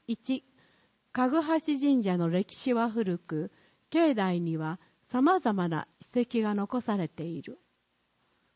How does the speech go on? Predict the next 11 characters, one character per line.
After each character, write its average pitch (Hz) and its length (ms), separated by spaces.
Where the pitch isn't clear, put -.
本 277 320
殿 170 180
の 151 140
写 160 180
真。 160 320
二、 247 200
三 240 140
好 339 300
長 311 240
慶 240 380
が 160 220